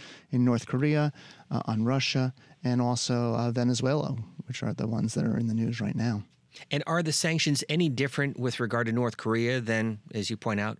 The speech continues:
Speaker 2: with Russia right now and Vladimir Putin?
Speaker 1: Well, i-, i-, they are different in, uh, in a matter of degree. That if you think about sanctions for, uh, say, a country like North Korea or Iran,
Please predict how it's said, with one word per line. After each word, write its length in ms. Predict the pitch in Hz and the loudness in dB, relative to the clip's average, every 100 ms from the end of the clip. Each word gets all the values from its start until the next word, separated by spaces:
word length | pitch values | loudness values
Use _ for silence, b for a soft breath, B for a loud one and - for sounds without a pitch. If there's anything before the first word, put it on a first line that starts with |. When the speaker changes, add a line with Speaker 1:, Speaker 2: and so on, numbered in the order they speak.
| - | -6
Speaker 2:
with 140 | 107 | -4
Russia 300 | 104 104 - | -2 -2 -2
right 200 | 107 110 | -2 -2
now 220 | 104 107 123 | -2 -2 -2
and 120 | 98 | -4
Vladimir 360 | 98 104 101 | -2 -2 -2
Putin? 380 | 95 113 110 127 - _ _ - B B B B B B B B - | -2 -4 -4 -6 -8 _ _ -20 B B B B B B B B -2
Speaker 1:
Well, 340 | 185 214 220 - - | 4 6 4 0 -8
i-, 320 | 127 113 - - | -10 -10 -18 -12
i-, 100 | 196 - | -6 2
they 200 | 214 233 | 6 6
are 240 | 247 262 | 6 6
different 480 | 190 196 - 180 160 - | 6 4 6 4 4 2
in, 280 | 156 156 - | 4 4 2
uh, 160 | 147 147 | 0 2
in 100 | 156 | 4
a 60 | 147 143 | 6 6
matter 280 | 143 139 127 | 6 4 4
of 180 | 120 110 | 4 2
degree. 600 | 123 - 113 107 90 - | -2 0 0 2 0 0
That 180 | 143 160 | 2 2
if 160 | 151 | 2
you 140 | 170 165 | 2 2
think 280 | - 202 | 4 4
about 300 | 202 156 147 | 4 4 4
sanctions 500 | - 139 135 - 131 | 4 2 2 4 2
for, 440 | 120 - 117 113 113 | 2 0 0 2 0
uh, 80 | 117 | 0
say, 160 | 117 | 0
a 80 | 117 | -2
country 280 | 120 117 120 | 0 0 0
like 240 | 120 117 | 0 0
North 220 | 127 120 | 0 0
Korea 440 | - 123 120 120 120 B B B | 0 0 2 2 0 B B B
or 320 | - 117 117 - - | -2 0 0 -2 -4
Iran, 640 | 113 131 135 135 139 | 0 2 2 2 2